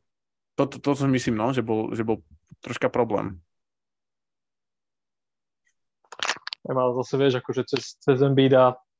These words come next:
Speaker 2: podľa mňa to bolo super v tom, že ten útok akože stále nejak napredoval, vieš, akože Harden mal veľa bodov, on mal skvelý zápas, ale Embiid bol ten taký,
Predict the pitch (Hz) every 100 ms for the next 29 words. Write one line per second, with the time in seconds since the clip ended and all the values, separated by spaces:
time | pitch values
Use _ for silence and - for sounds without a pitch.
0 | _ 139 135 135 139 135 131 139 135 131
1 | - 139 131 123 131 127 123 120 120 123
2 | 120 117 123 123 123 120 123 117 123 123
3 | 117 117 117 120 131 127 123 123 123 123
4 | 123 123 123 120 117 135 139 - - _
5 | _ 131 120 117 - 123 117 120 - 120
6 | 120 117 120 120 123 120 117 127 120 117
7 | 117 123 120